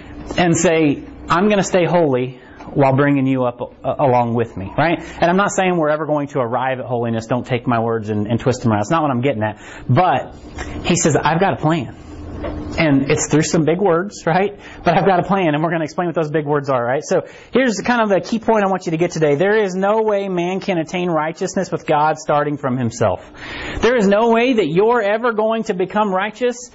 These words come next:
by trying harder, by doing gooder, right? By, uh, all those things. I'm picking up where I left last week with my good grammar, right?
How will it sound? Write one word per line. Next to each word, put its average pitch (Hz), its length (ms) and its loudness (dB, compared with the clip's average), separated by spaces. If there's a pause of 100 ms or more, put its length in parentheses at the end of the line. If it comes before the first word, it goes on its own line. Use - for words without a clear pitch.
(360)
by 190 120 2
trying 190 320 0
harder, 160 420 0 (460)
by 180 160 2
doing 185 380 4
gooder, 139 460 0
right? 170 340 0
By, 160 300 2
uh, 143 360 0
all 175 180 2
those 160 240 -2
things. 123 200 -2
I'm 131 100 -4
picking 160 240 -4
up 156 120 -2
where 147 120 -2
I 135 60 -2
left 143 200 -4
last 135 240 -2
week 113 180 -4
with 127 120 -4
my 120 160 0
good 120 180 -2
grammar, 110 320 -2
right? 117 300 -2